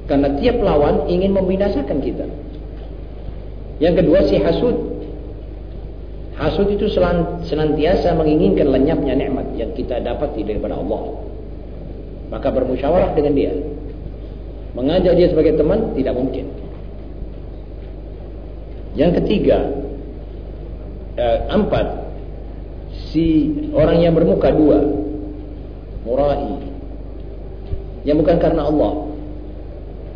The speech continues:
Dia bergaul karena sesuatu dari kita, lalu dia juga ingin mendapatkan suatu kedudukan juga di, dengan lawan-lawan kita. Ini tidak bisa kita ajak sebagai teman.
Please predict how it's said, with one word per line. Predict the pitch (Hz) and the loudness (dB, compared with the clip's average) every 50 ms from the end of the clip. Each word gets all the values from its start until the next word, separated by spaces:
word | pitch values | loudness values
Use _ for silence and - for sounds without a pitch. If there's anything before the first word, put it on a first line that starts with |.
| - | -4
Dia | 113 127 127 117 | 0 0 0 0
bergaul | 123 117 110 143 147 170 175 180 180 175 - - - - - - - - - - - - - - | 0 0 2 4 6 6 6 6 6 4 4 2 -2 -4 -8 -8 -10 -10 -10 -10 -12 -12 -8 -2
karena | - 151 151 151 151 151 | 0 2 4 4 4 2
sesuatu | 151 151 156 160 151 - 151 143 | 2 2 4 4 4 4 4 4
dari | 135 131 131 139 - - | 4 4 4 4 4 2
kita, | 160 160 160 185 196 202 196 - - - - - - - - - | 2 2 4 4 4 4 2 -2 -4 -8 -10 -10 -10 -10 -4 0
lalu | 131 135 139 139 139 143 | 2 4 4 4 4 4
dia | 139 139 | 4 4
juga | 143 139 - - | 4 4 4 4
ingin | - - 185 185 170 139 117 104 - - - - - - - | 4 4 4 4 2 2 0 -2 -4 -8 -8 -10 -10 -8 -6
mendapatkan | 131 127 131 131 - - 127 - - 139 120 113 - - - - - - - - - - - - - - | -4 -2 -2 -2 0 0 -2 0 0 -2 -2 -2 -4 -8 -10 -12 -12 -12 -12 -12 -12 -12 -12 -12 -10 -4
suatu | - 135 131 - - 143 135 - - - - - - - - - - - | 0 0 0 2 2 2 2 2 2 2 0 0 -2 -6 -6 -6 -4 -2
kedudukan | 139 139 143 - - - - 135 127 127 127 | 0 2 2 2 2 4 4 2 4 4 2
juga | 123 131 117 - - | 2 2 0 0 0
di, | - 127 120 113 - - - - | -2 -2 -4 -4 -4 -6 -6 -4
dengan | - 131 131 120 117 | -2 0 0 0 0
lawan-lawan | 113 113 110 110 110 107 104 101 - | 0 0 0 0 0 -2 -2 -4 -4
kita. | - 104 98 - - - - - - - - - - - - - - - - - - - - - - - - | -6 -6 -6 -6 -8 -10 -10 -12 -12 -12 -14 -14 -14 -14 -14 -14 -14 -14 -14 -14 -14 -14 -12 -12 -12 -8 -4
Ini | 139 156 170 156 | 0 0 2 2
tidak | 127 139 139 | 0 0 -2
bisa | 131 135 131 | 0 -2 -2
kita | - 139 - 131 117 117 | -2 -2 -4 -2 -2 -2
ajak | - 123 107 98 - | 0 -2 -2 -4 -4
sebagai | 101 107 104 107 - | -6 -6 -6 -6 -6
teman. | 110 101 - - | -8 -8 -8 -10